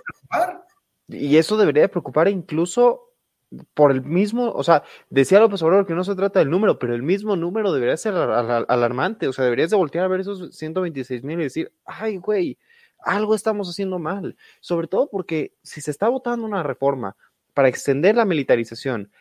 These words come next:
Speaker 2: la misma que nos ha dado estos resultados, entonces,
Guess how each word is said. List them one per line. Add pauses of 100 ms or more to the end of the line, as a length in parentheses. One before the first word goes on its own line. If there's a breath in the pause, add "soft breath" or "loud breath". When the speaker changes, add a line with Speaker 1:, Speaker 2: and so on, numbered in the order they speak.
Speaker 2:
la
misma
que
nos
ha
dado (100)
estos
resultados,
entonces,